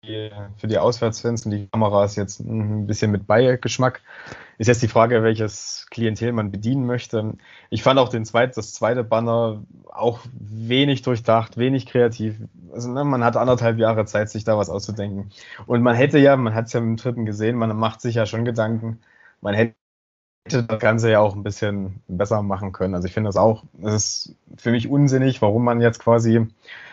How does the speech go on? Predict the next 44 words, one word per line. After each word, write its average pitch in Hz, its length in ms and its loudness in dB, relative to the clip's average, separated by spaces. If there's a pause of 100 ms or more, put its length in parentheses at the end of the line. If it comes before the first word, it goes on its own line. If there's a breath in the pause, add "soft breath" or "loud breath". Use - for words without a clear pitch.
(160 loud breath)
durch 113 160 0
zwei 113 180 4
Bundesländer 120 540 2
fährt 117 320 2
und 107 540 -8
dort, 101 260 -8
äh, 80 340 -16
es 107 160 -14
ist, - 280 -12
quasi 113 280 4
ändert 135 300 4
sich 113 180 -2
nichts, 131 260 0
außer 113 300 4
die, 107 440 -2 (680 loud breath)
außer 107 280 0 (680)
ein 110 40 -10
bisschen 110 340 -4
die 107 60 -2
Landschaft 113 460 0
und 104 100 -4
dann 101 120 0
hat 101 160 -2
zwei 110 260 2
verschiedene 113 340 -2
Konzepte. 110 480 0
Man 104 200 0
muss 110 160 0
sich 104 120 0
jedes 110 240 4
Mal 104 220 2
wieder 107 560 2 (280)
irgendwo 110 420 -2
einlesen. 104 840 0
Keiner 110 320 2
weiß, 113 340 2
welchen 110 220 0
Stand, 117 520 -4
ne? 127 220 -8
Das 113 120 -20
macht 104 180 -6
alles 113 260 -2
wenig 113 300 -4
Sinn 127 260 -2